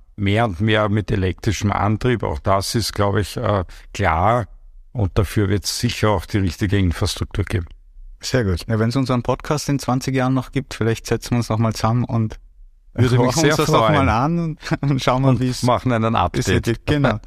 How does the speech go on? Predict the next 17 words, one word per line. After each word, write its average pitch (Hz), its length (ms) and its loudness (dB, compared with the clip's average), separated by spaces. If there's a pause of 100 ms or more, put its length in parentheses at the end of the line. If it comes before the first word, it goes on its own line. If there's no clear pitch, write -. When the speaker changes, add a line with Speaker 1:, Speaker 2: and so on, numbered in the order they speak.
(560)
Speaker 2:
Ja, 131 100 -2
sehr 147 180 0
schön. 123 180 0
Zum 143 180 0
Abschluss 160 420 -2
hätte 156 200 -2
ich 151 60 2
noch 143 160 0
ein 135 60 -4
paar 127 380 -2 (180)
persönliche 143 520 0
Fragen. 110 440 0 (180)
Speaker 1:
Gerne. 135 360 0 (140)
Speaker 2:
Was - 200 -4
macht 127 260 -2
denn 139 140 2
der 123 380 0